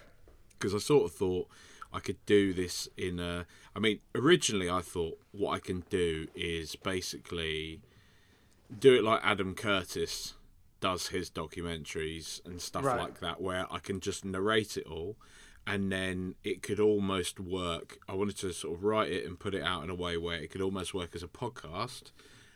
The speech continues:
Speaker 1: uh, so just an audio thing, but then if you want to, I could stick it on YouTube and sort of basically paint it,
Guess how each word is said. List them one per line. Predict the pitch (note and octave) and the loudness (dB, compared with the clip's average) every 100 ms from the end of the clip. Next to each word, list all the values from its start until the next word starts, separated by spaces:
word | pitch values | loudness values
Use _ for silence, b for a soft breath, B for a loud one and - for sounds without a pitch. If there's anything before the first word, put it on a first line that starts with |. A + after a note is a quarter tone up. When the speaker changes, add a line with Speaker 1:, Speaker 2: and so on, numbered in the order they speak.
| b | b
Speaker 1:
uh, | F#2 F2 | -2 -2
so | - F#2 | -2 -4
just | - G#2+ - | 0 0 0
an | G2+ | 0
audio | G2+ G2 F2+ E2 D#2+ | 2 0 0 -2 -2
thing, | - D#2+ D#2+ D#2+ | -6 -6 -6 -8
but | F#2 D#2 | -8 -6
then | F#2+ F2+ F2+ F#2 | -6 -4 -4 -6
if | F#2 - | -10 -8
you | F2+ | -2
want | F#2+ F2 - | -2 -2 -10
to, | - D#2 E2 b b b - | -10 -8 -8 b b b -12
I | |
could | F#2 G2+ | -8 -6
stick | - G#2+ - | -4 -4 -4
it | |
on | E2 F#2 | -6 -6
YouTube | F2+ E2+ D#2+ - E2 D#2+ D#2 - _ | -4 -4 -6 -4 -4 -4 -10 -16 _
and | F2 E2 E2 E2 E2 E2 D#2+ - - | -6 -4 -4 -4 -6 -8 -10 -12 -14
sort | - - G2+ D#2 | -12 -4 -4 -4
of | - | -2
basically | G2 F#2 - D2+ D#2 D2+ - - b b b b b _ | -2 -2 -6 -8 -8 -8 -14 -20 b b b b b _
paint | - G2+ F#2 E2 - | -10 -6 -6 -6 -6
it, | D#2 | -6